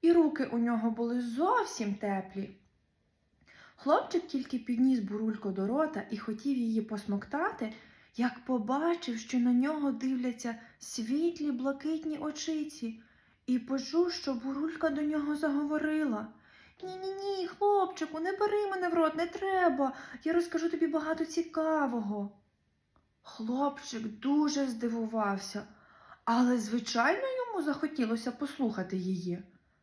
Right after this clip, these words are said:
"Ти, мабуть, чарівна бурулька?"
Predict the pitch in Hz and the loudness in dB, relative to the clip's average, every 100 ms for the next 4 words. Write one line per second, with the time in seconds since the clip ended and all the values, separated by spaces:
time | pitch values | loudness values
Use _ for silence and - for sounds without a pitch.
0 | _ _ _ _ _ _ _ _ - 196 | _ _ _ _ _ _ _ _ 2 4
1 | 202 190 214 - - 196 190 208 330 554 | 4 2 -2 -6 -4 -2 0 4 4 6
2 | 480 294 190 180 190 196 | 4 4 2 0 -6 -6